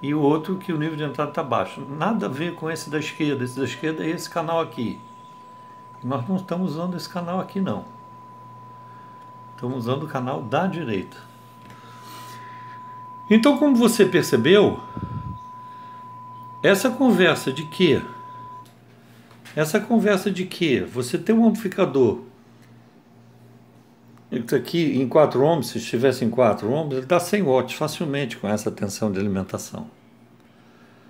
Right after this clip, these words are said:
O amplificador, vamos supor esse, dando cem watts, na verdade ele chega a dar duzentos e tantos. Mas aqui, com essa tensão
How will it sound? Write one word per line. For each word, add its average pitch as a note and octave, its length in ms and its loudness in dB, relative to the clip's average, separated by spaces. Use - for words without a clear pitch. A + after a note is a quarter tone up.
O D#3 80 0
amplificador, G3 500 4
vamos F#3+ 200 6
supor D#3+ 240 6
esse, B2+ 400 4
dando C3+ 260 2
cem C3+ 200 -2
watts, A2+ 280 2
na F#3 80 -4
verdade G3 380 4
ele A3+ 80 4
chega F3 340 2
a C#3+ 40 0
dar C3+ 340 0
duzentos A2+ 560 -2
e G#2 80 0
tantos. E2+ 480 -6
Mas D3+ 240 2
aqui, F#3 320 2
com D#3 180 2
essa F3 220 2
tensão F#3+ 640 2